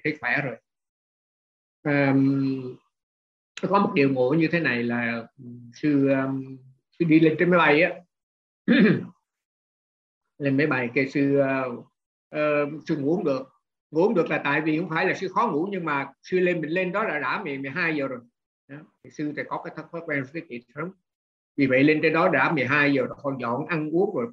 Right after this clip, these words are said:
phải một, hai giờ rồi, bắt đầu mới tắt đèn mới đi ngủ. Thì sư không có ngủ được. Thì sư đợi cho họ đi hết rồi, rồi sư ra phía sau á, chỗ cái khu vực mà người, có mấy cô mà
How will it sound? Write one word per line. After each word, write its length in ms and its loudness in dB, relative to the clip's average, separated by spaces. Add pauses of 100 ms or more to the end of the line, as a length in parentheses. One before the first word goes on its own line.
(120)
phải 120 -4
một, 300 -4
hai 140 2
giờ 180 -2
rồi, 140 -14 (140)
bắt 300 -6
đầu 120 0
mới 140 -8
tắt 140 -4
đèn 240 2
mới 80 -10
đi 160 -8
ngủ. 220 -18
Thì 100 -18
sư 300 0
không 220 -6
có 160 2
ngủ 220 0
được. 160 0 (880)
Thì 60 0
sư 140 2
đợi 260 2
cho 80 2
họ 140 2
đi 140 6
hết 280 4
rồi, 180 0
rồi 100 -4
sư 160 -8
ra 160 -2
phía 60 -2
sau 340 -2
á, 100 -2 (760)
chỗ 200 -6
cái 140 -12
khu 100 -4
vực 240 -10
mà 300 -8
người, 200 -4 (280)
có 180 2
mấy 160 2
cô 200 2
mà 320 -6